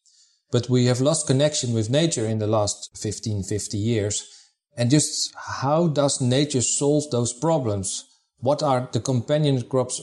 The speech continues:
of a cash crop with a certain disease? How can they help each other? That's all a way of thinking. And it's just by adding those very strategic fungi in your biofertilizer, you can make the plants more resilient and diseases won't attack your crops.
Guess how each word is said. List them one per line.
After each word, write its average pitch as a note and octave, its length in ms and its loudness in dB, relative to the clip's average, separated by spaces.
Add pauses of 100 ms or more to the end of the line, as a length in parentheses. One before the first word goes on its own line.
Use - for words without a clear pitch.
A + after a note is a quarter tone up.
of A#2+ 240 -4 (400)
a A#2 80 -6
cash - 300 0
crop B2 200 0
with A#2 180 0
a A#2 60 -4
certain B2+ 360 0
disease? A#2+ 460 0
How C3+ 160 2
can C#3+ 180 2
they B2+ 100 2
help D3 280 0
each G#2+ 180 -4
other? F#2+ 160 -4
That's B2+ 320 0
all D3 600 2
a C3 80 0
way B2 220 2
of A2+ 100 -2
thinking. B2+ 440 -2 (580)
And C3+ 140 2
it's B2+ 160 -2
just C#3 220 2 (500)
by A2+ 260 0
adding C#3 320 2
those B2 420 0 (200)
very B2+ 400 0 (240)
strategic B2+ 720 0
fungi C3 460 2 (320)
in C3+ 180 2
your A2+ 120 0
biofertilizer, G#2+ 840 0 (100)
you B2+ 160 0
can A#2 480 -2
make A2+ 400 -2
the G#2 80 -6
plants B2 360 0
more G#2+ 180 0
resilient A2+ 560 0
and B2+ 140 0
diseases C3 540 2
won't C3+ 420 2
attack - 380 -2
your G#2+ 100 -4
crops. - 440 -2